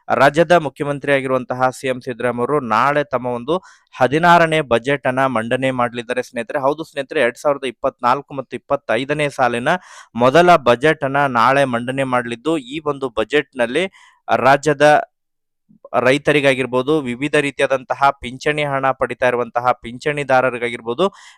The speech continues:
ಗ್ಯಾರಂಟಿ ಯೋಜನೆಗಳ ಲಾಭವನ್ನ ಪಡಿತಾ ಇರುವಂತವರಿಗಾಗಿರ್ಬೋದು, ಅದ್ರ ಜೊತೆಗೆ ಶಿಕ್ಷಕರ ಕನಸನ್ನ ಕಾಣ್ತಾ ಇರೋರಿಗೆ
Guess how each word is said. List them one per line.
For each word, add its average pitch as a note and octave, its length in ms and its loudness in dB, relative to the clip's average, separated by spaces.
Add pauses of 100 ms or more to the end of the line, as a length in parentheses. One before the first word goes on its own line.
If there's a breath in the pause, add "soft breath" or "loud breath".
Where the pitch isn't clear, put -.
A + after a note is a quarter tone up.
(120)
ಗ್ಯಾರಂಟಿ E3 580 2
ಯೋಜನೆಗಳ C#3 640 0
ಲಾಭವನ್ನ C3 520 2
ಪಡಿತಾ A#2+ 400 -4
ಇರುವಂತವರಿಗಾಗಿರ್ಬೋದು, A2+ 960 -4
ಅದ್ರ A2+ 180 0
ಜೊತೆಗೆ C#3+ 460 -8
ಶಿಕ್ಷಕರ C#3 560 -4
ಕನಸನ್ನ B2+ 520 -8
ಕಾಣ್ತಾ A#2+ 360 -6
ಇರೋರಿಗೆ A#2 400 -2